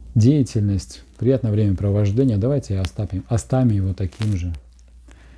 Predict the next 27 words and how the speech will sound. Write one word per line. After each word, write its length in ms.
и 160
для 420
потомков, 640
потому 240
что 160
мои, 300
мой 180
канал 300
смотрят 480
много 320
и 80
детей, 580
и 300
молодых 640
людей, 300
которые 360
не 140
собирают, 540
но 240
думают, 460
что 180
собирать. 680
Вот. 300
Берите 360
ответственность 540
за 160
будущее 760